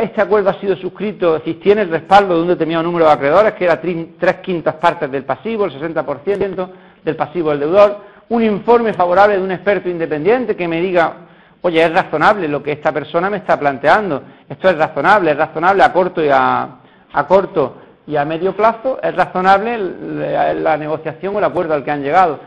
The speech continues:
y además debe estar formalizado el instrumento público". Todo eso lo veíamos ayer. El contenido mínimo de estos acuerdos, además, también es lo que aparecía, aparece ahí en pantalla, una ampliación significativa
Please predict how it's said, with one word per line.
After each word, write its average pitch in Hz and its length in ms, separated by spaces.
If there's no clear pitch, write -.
y 170 60
además 185 420
debe 214 160
estar 208 280
formalizado 180 520
el 185 60
instrumento 135 440
público". 127 360
Todo 247 180
eso 247 220
lo 208 100
veíamos 196 320
ayer. 208 400
El 170 100
contenido 196 540
mínimo 254 240
de 233 80
estos 233 160
acuerdos, 233 360
además, 214 400
también 208 460
es 196 80
lo 190 160
que 180 60
aparecía, 180 1000
aparece 143 380
ahí 175 80
en 175 100
pantalla, 175 520
una 170 160
ampliación 165 600
significativa 160 800